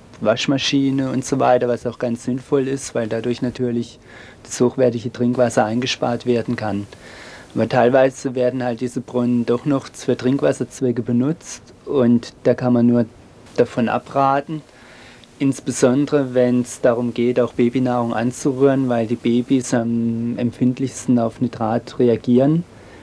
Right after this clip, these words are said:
Der Grenzwert liegt für Säuglinge nach den Normen der Europäischen Gemeinschaft bei zehn Milligramm.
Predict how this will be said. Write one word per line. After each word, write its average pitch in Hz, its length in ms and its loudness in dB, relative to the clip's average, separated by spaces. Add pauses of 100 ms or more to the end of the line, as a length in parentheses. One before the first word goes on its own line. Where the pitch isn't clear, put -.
(160)
Der 113 80 2
Grenzwert 139 680 2
liegt 131 320 -8
für 117 500 0
Säuglinge 139 1040 0
nach 120 280 -6
den 120 160 4
Normen 120 280 0
der 120 100 0
Europäischen 120 520 0
Gemeinschaft 113 580 0
bei 120 140 4
zehn 117 360 2
Milligramm. 135 600 0